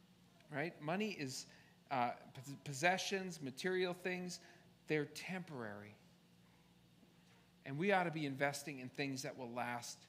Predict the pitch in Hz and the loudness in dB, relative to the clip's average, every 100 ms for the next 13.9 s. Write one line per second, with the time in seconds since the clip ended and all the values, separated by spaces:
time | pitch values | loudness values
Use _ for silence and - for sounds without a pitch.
0 | - - - - - - 120 117 113 151 | -20 -20 -20 -20 -10 -2 0 0 -4 -4
1 | 151 123 101 95 - - - - - - | -4 -4 -6 -12 -18 -20 -20 -20 -20 -18
2 | - 160 156 151 170 190 151 151 156 165 | -4 -2 0 2 4 4 2 -2 0 0
3 | 175 147 165 156 165 180 180 - 170 170 | 0 -4 2 10 12 12 8 2 4 4
4 | 175 - 156 165 165 - 143 - 175 156 | 2 0 2 4 4 0 -4 0 2 2
5 | 120 - - - - 170 170 143 123 104 | 0 -12 -20 -12 2 2 4 0 0 -2
6 | - - - - 151 160 165 - 165 156 | -8 -18 -20 -6 -2 0 -2 -2 -2 -2
7 | 165 156 160 160 156 147 127 143 147 147 | 0 0 2 2 2 -2 0 0 0 -2
8 | 139 143 131 - - - - - - - | 4 6 4 2 -14 -20 -20 -20 -20 -20
9 | - - - - - - - - 131 131 | -14 -12 -12 -16 -20 -20 -12 -2 0 0
10 | 147 156 170 139 - 156 147 123 123 123 | 0 0 -2 -4 -6 -4 -4 -2 -4 -4
11 | - - 120 117 127 160 117 107 104 - | -8 -10 -8 -6 0 0 0 -4 -8 -14
12 | - - - - - - - - 120 135 | -20 -20 -20 -20 -20 -20 -18 -8 0 2
13 | 131 123 123 120 135 123 - 113 | 2 0 -4 0 0 0 -6 -10